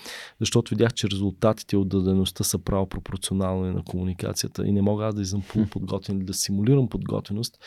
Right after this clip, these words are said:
Speaker 1: и да искам от хората сто процента. Първо, аз давам сто процента и след това с пълна съвест и безскрупулно мога да очаквам от тях сто процента. Но аз съм на петдесет процента и да очаквам от другите сто процента, това е лицемерие, в крайна сметка това е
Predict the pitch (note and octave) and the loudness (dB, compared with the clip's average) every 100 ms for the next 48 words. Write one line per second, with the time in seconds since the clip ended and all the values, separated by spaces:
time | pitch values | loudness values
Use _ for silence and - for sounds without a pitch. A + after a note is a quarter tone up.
0 | - - G2+ G2+ - G2 - G2+ - - | -18 -8 -2 -2 0 -2 0 -2 -2 -2
1 | G#2 - G#2 G2 - G#2+ G#2+ G#2 A2+ A#2 | -4 -4 -4 -4 -2 0 2 2 0 0
2 | - B2+ - - B2 B2+ C3 - - - | 0 -2 0 0 0 0 -6 -10 -8 0
3 | - A2+ - A2+ - G2+ - - - - | 2 2 2 2 2 0 -4 -14 -20 -20
4 | _ _ _ _ _ _ C3+ C#3 C#3+ - | _ _ _ _ _ _ 12 12 10 8
5 | A#2 A2 A2+ - - _ _ - - A#2 | 6 6 2 -6 -20 _ _ -20 2 4
6 | - G2 A2 - - C3 - B2 B2 G#2+ | 4 8 8 8 8 8 8 6 6 8
7 | A2 G#2 G2+ F#2 G#2 - G2 F#2+ G2 - | 8 8 4 2 0 0 -4 -2 -2 -2
8 | G2 - - F#2+ F#2 F#2 - _ _ G#2+ | -6 -4 -2 -2 -2 -8 -12 _ _ 4
9 | G#2 - A#2 C3 E3+ D3 B2 A#2 C3 - | 4 6 4 4 2 4 2 2 -2 -4
10 | - G2+ - F2 - _ _ _ _ - | -2 -2 -2 -10 -12 _ _ _ _ -18
11 | - A2+ G2+ - A#2 A#2+ G2+ A2+ - G#2+ | 2 4 4 2 2 2 2 0 0 -2
12 | - - A#2 - - A2 G2+ - - - | -4 -2 -4 -4 0 0 0 -6 -20 -2
13 | G#2 G2+ G#2 G#2 A#2 A#2 A2+ G#2+ A2 G#2+ | 0 0 2 4 2 0 -2 0 -2 -4
14 | - A2 G2+ G2 | -4 -2 0 -2